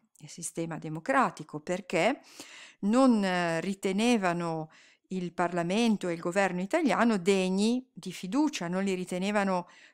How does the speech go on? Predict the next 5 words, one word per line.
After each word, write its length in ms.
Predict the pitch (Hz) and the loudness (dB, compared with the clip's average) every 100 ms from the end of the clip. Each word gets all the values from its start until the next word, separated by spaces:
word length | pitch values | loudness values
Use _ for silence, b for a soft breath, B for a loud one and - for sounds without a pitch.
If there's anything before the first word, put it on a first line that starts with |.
| B | B
capaci 840 | - - 190 190 - - 254 330 - | 0 6 6 6 2 0 0 0 -4
di 180 | 185 | -8
governare 580 | 185 185 185 180 185 170 | -2 0 0 0 0 0
il 100 | 165 | -2
paese 680 | - 202 185 170 170 190 285 | -2 0 0 -2 -4 -4 -6